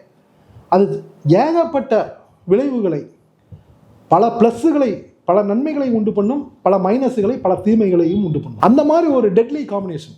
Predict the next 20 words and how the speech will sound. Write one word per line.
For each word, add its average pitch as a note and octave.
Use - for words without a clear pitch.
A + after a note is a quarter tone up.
குரு A#3+
பகவான் A3
and A#3
சுக்கிர G3
பகவான், C3+
ஜூபிட்டர் D4
and F#3
வீனஸ் A3
காம்பினேஷன் G#3+
எப்பவுமே D4
பார்த்தீங்கன்னாக்கா A#3
அது G#3
வந்து A3+
ஒரு E3
தாறுமாறு E4
தக்காளி B3+
சோறு F3+
தான். D#3
அந்த C#4+
மாதிரி D4+